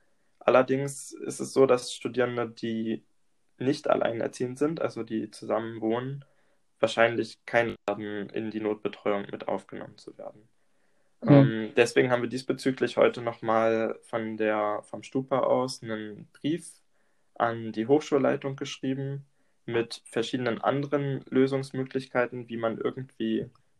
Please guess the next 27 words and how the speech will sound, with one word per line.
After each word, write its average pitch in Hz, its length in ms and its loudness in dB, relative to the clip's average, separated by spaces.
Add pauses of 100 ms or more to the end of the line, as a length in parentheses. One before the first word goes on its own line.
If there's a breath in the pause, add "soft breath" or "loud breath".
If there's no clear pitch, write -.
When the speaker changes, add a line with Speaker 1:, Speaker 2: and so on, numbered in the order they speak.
(180)
Speaker 1:
diese 113 240 -4
Studierenden 113 500 -2
entlasten 107 480 0
könnte, 139 400 -2
weil 110 300 4 (120)
der 110 140 -2
psychische - 460 -8
Druck, 113 260 -2
der 117 100 -6
da 110 120 -2
gerade 107 360 0
auf 107 200 0 (180)
den 110 220 -2
Leuten 107 640 0
lastet, - 440 -2
ist - 320 -14
halt 101 380 0
unglaublich 107 600 0
und 104 140 -12
nicht 107 260 -12
tragbar. - 500 -8 (600)
Und 110 400 2
wie 117 80 0
man 113 140 2
das 113 160 0
wenigstens 113 380 -2
von 107 600 -2